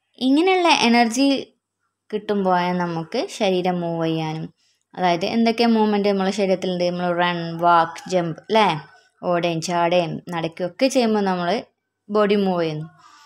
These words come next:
അപ്പം നമ്മൾ ശരീരത്തിന് വെളിയിലല്ലാത്ത ഉള്ളിലുള്ള മൂവ്മെന്റും ഉണ്ട്, അല്ലേ? ഹാർട്ട് ബീറ്റ് മൂവ്മെന്റ്, അതുപോലെ തന്നെ പെരിസ്റ്റാൾസിസ് നമ്മൾ പഠിച്ച കാര്യമാണ്. ഫുഡ്,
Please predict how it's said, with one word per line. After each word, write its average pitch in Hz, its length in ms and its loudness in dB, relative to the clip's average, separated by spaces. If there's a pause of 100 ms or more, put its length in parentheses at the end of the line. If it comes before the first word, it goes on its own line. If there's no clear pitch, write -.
(180)
അപ്പം - 220 -2
നമ്മൾ 277 180 6 (280)
ശരീരത്തിന് 254 600 4 (960)
വെളിയിലല്ലാത്ത 247 760 4 (240)
ഉള്ളിലുള്ള 269 500 4 (280)
മൂവ്മെന്റും 202 500 2
ഉണ്ട്, 160 220 -8
അല്ലേ? 214 180 2 (680)
ഹാർട്ട് 202 280 0
ബീറ്റ് 196 360 0
മൂവ്മെന്റ്, 170 460 -4 (840)
അതുപോലെ 202 300 2
തന്നെ 202 160 2 (100)
പെരിസ്റ്റാൾസിസ് 190 800 0
നമ്മൾ 185 180 -2 (640)
പഠിച്ച 190 240 -4 (120)
കാര്യമാണ്. 170 340 0 (580)
ഫുഡ്, 196 300 2